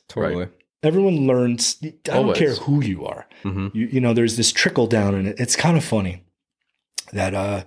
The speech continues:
Speaker 3: you talk to some of these old timers, they're like, "Oh, these kids don't know."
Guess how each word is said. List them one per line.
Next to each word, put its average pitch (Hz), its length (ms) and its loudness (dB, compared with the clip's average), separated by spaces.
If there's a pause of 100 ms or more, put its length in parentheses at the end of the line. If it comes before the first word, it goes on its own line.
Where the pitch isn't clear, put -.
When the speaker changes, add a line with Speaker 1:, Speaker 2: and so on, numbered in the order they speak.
(240)
Speaker 3:
you 117 80 -12
talk 143 220 0
to - 80 -2
some 135 140 2
of 117 60 0
these 107 140 2
old 107 200 2
timers, 95 320 -2
they're 87 80 -12
like, - 140 -14
"Oh, - 300 -4
these - 180 -6
kids - 280 -8
don't - 220 -8
know." - 80 -10